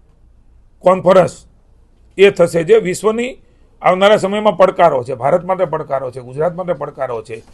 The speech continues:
એને આગમચેતી રૂપે મોદી સાહેબે હંમેશા એક વિઝનરી નેતૃત્વ તરીકે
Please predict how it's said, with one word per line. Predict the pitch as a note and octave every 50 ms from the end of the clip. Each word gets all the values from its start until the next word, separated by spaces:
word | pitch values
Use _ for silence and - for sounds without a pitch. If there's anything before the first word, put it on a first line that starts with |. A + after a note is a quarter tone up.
| - - - - - - - -
એને | D3 F3 G3 A3 A#3+ A#3+ B3 B3+ - _ - - - _ _ - _ _ _ _ _ -
આગમચેતી | C#3+ E3 E3+ G#3 A3 A3 E3+ A3 G#3+ - G#3+
રૂપે | G#3 G#3+ F#3 A3 G#3+
મોદી | G3 F3+ G3 F#3 G3+ F#3
સાહેબે | F3+ G#3 G#3+ G3+ G3+
હંમેશા | F#3 F#3 G3+ G3 - G#3 G#3
એક | G3+ F#3+ D#3+ D#3+
વિઝનરી | E3+ D3+ D3 E3 F#3 F3 G#3 A3 A3 G#3 F3+ D#3+
નેતૃત્વ | D#3 E3+ E3 - F#3 F#3 F#3 G3 F3
તરીકે | F3 F3+ E3 D3+ - C3 F2+